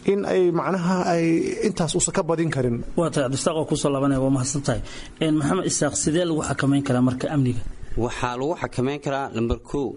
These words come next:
Speaker 3: ciidamada oo qaabka hadda ay u shaqaynayaan wax ka bedela, feejignaan ziyaada la imaado, xirfado dheeriya adeegsada. Lambar labo, guryaha in lambaro loo sameeyo, la baaro, Gaadiidka magaalada isu kala guusha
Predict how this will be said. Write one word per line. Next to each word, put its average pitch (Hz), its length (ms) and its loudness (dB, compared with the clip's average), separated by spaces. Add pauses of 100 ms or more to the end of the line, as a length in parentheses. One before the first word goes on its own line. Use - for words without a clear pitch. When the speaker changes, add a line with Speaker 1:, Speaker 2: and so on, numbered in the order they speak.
(200)
Speaker 3:
ciidamada 131 460 -4
oo 113 160 -4
qaabka 147 360 -4
hadda 131 180 -4
ay 110 60 -2
u 117 100 -2
shaqaynayaan 131 600 -4 (180)
wax 101 200 -4
ka - 80 0
bedela, 139 400 -4 (480)
feejignaan 127 580 -2 (100)
ziyaada 120 440 -2
la 123 120 -2
imaado, 135 440 -2
xirfado 127 480 -4
dheeriya 131 340 -2 (180)
adeegsada. 123 540 -2 (560)
Lambar 117 300 0
labo, 127 240 -4 (300)
guryaha 135 680 -2
in 143 380 -2
lambaro 127 480 -2
loo 147 140 -2
sameeyo, 143 500 -4 (560)
la 117 200 0
baaro, 127 500 -4 (320)
Gaadiidka 127 680 -2
magaalada 127 380 -2
isu 113 240 -4
kala 127 200 0
guusha 120 520 -4